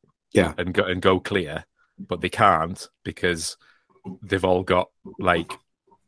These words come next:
Speaker 2: um, they're all being blackmailed about their shady past and, and questionable
Speaker 1: Just,
Speaker 2: sexuality.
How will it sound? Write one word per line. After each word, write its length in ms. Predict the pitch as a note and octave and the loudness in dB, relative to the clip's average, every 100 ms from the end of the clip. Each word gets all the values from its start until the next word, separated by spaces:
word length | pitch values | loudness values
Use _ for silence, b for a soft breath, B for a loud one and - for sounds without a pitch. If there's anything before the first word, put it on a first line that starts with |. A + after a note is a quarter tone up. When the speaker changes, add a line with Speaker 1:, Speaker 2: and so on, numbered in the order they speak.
| _ _ A#2 | _ _ -4
Speaker 2:
um, 500 | G#2+ F2 E2+ E2 G2 _ _ B2 _ _ _ - | 0 0 -2 -6 -10 _ _ -20 _ _ _ 4
they're 140 | G#2 | 6
all 80 | G2+ | 6
being 240 | G#2 F#2 | 4 4
blackmailed 560 | G2+ G2 - F2 E2 E2 | 6 4 4 0 0 -2
about 260 | E2+ E2+ | 0 0
their 140 | F2 E2 | 0 0
shady 300 | - E2+ E2+ | 0 -2 0
past 360 | F2+ F2 - | 0 -2 -2
and, 220 | F2 D#2+ E2 | -4 -4 -6
and 280 | E2+ D#2+ | -6 -6
questionable 380 | - F#2 - E2 | -2 -2 -2 2
Speaker 1:
Just, 140 | B2+ - | 4 2
Speaker 2:
sexuality. 640 | - F#2 E2+ F2+ F#2+ | -2 -2 0 0 -4